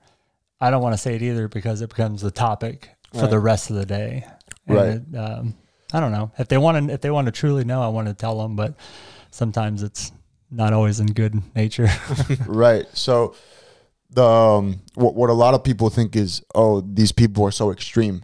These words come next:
Speaker 3: So, like me, I started off being plant-based, and then I started seeing a little bit more about the animal, um,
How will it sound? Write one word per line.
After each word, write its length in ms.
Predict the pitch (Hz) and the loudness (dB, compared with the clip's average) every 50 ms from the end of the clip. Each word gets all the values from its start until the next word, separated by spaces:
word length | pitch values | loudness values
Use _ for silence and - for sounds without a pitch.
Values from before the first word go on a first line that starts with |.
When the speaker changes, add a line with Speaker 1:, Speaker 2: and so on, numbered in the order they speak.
| - - | -12 -8
Speaker 3:
So, 500 | - - - 117 107 104 101 92 - _ _ _ _ _ _ _ _ _ _ _ _ _ _ _ _ - | -4 0 2 4 4 4 4 2 -2 _ _ _ _ _ _ _ _ _ _ _ _ _ _ _ _ -2
like 160 | 113 113 95 | 0 0 2
me, 360 | 110 123 131 123 113 98 80 - _ _ _ _ - - _ _ | 2 2 2 2 0 -2 -4 -8 _ _ _ _ -20 -20 _ _
I 120 | 104 110 110 | 0 0 0
started 320 | - - 131 127 120 110 | 2 2 2 4 4 4
off 200 | 117 113 107 95 | 4 4 4 2
being 220 | 107 117 110 104 | 0 0 0 -2
plant-based, 760 | - - 123 117 110 107 98 107 113 131 156 - - - - - - _ | -2 -2 -2 0 0 0 2 2 2 2 0 -4 -6 -12 -16 -20 -14 _
and 220 | - 107 113 113 110 | -2 -2 0 0 0
then 160 | 110 110 107 | 0 -2 -2
I 80 | 104 101 | -2 -4
started 300 | - - 120 113 107 98 | -2 0 0 0 0 -2
seeing 220 | - 120 117 107 | -2 -4 -2 -2
a 40 | 104 | 0
little 220 | 104 107 110 110 101 | 0 0 0 2 2
bit 140 | 107 104 | 2 2
more 220 | 104 104 107 107 104 | 2 2 2 2 2
about 240 | 95 95 101 98 - | 2 2 0 0 0
the 160 | - 95 - - - | -4 -8 -8 -6 -2
animal, 640 | 101 104 104 104 104 104 104 101 101 98 95 - - | 0 2 4 4 4 4 4 6 6 4 4 2 2
um, 720 | 80 98 95 95 92 90 90 90 87 80 85 76 - - - | 4 4 4 4 2 0 -2 -4 -4 -6 -8 -8 -10 -12 -14